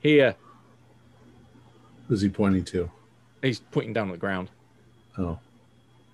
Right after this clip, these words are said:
Speaker 1: And then he says something in French again to his partner, who, uh, kind of cocks his rifle, and the other guy heads inside.
Speaker 2: Okay. So he wants me to wait. That's what he's saying? All right.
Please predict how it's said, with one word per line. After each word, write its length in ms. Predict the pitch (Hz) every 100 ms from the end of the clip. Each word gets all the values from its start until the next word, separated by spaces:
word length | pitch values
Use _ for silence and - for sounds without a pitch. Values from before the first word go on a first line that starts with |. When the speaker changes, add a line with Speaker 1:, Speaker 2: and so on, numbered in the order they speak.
| - _ _ - _ -
Speaker 1:
And 160 | 117
then 100 | 117 113
he 100 | 107
says 220 | 120 101
something 320 | 110 104 104
in 100 | 101
French 300 | 92 107 95
again 220 | 95 95 92
to 120 | 98
his 140 | 90
partner, 520 | - 101 90 - 90 85 _
who, 360 | - 101 92 95
uh, 140 | 92 90 - - - -
kind 160 | - 95
of 60 |
cocks 340 | - 151 - -
his 120 | 101
rifle, 520 | 107 104 95 - 98 - _ _ _ _ -
and 240 | 110 98
the 60 | 101
other 140 | 98
guy 240 | 95 95 90
heads 220 | 90 82
inside. 440 | 87 - 92 90 - _ _ _ _ _ _ _ _ - - - - -
Speaker 2:
Okay. 180 | 95 92 _ _ _ - - - _ _ - - - - - - - - - - -
So 140 | - 104
he 40 |
wants 300 | 101 104 92
me 60 | 92
to 80 | 85
wait. 420 | 87 78 - - - -
That's 180 | 85 -
what 100 | 87
he's 140 | 82
saying? 340 | - 113 120 127 - - _ _ -
All 60 |
right. 80 | -